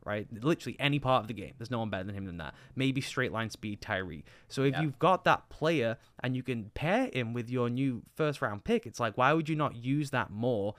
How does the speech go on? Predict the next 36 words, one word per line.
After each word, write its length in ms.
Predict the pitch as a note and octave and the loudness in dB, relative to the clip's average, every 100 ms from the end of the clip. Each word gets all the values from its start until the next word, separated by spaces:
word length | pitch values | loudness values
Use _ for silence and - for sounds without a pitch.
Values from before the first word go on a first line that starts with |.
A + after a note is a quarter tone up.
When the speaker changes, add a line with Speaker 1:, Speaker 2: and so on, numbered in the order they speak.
| - - | -12 -6
Speaker 1:
than 120 | A#2 | 0
having 260 | B2 A#2+ | 0 0
them 100 | A2+ | -4
separated 640 | G2+ - C#3+ - A#2 G#2+ A#2 | -4 0 0 0 -4 -4 -8
and 80 | G#2 | -2
Kirk's 260 | A#2+ G#2+ | -2 -2
gotta 140 | A#2 A2 | -4 -2
go 140 | A2 | -2
from 180 | A#2 G#2+ | -2 -2
one 160 | A2 | -4
side 260 | G#2 A#2 G#2+ | -2 -2 -2
to 40 | - | -2
the 140 | B2+ | 0
other 180 | A2+ G#2+ - - | 0 -2 -8 -2
with, 320 | D#3+ C#3 A#2+ - | 0 0 -4 -8
as 120 | B2+ | -6
you 60 | B2 | -4
were 40 | |
saying 280 | - C3+ C#3+ | -2 0 2
earlier, 180 | G#3 A#2 | 2 2
like, 160 | G#2 - | -2 -12
a 60 | |
crappy 400 | - - F#3 - | -10 0 0 2
offensive 440 | A2+ - B2 A#2+ A2 | -4 -2 -4 -4 -4
line? 140 | C3+ - G2+ - - - - - - - _ - | -4 -4 -12 -20 -20 -20 -20 -20 -20 -20 _ -4
Speaker 2:
Yeah. 160 | F2+ - - _ - - - - - - _ _ - - | -4 -4 -20 _ -20 -20 -20 -20 -20 -20 _ _ -16 0
Yeah, 220 | A#2 G#2+ A2 | 2 2 2
yeah. 260 | G2+ F#2 - | 2 2 -2
Uh, 40 | A2 G#2 G#2 A2 | -2 -2 -6 -6
Jalen 340 | A2+ B2 B2 | 2 2 2
Carter's 320 | A2 A2 A2 | 2 2 2
gonna 200 | G#2+ G2 | 2 0
get, 340 | F#2 G2 - F#2+ | 2 0 -2 -4
get 140 | F#2+ | 0
after 340 | F2+ F2+ G2 | 0 0 0
it. 140 | F2+ | 0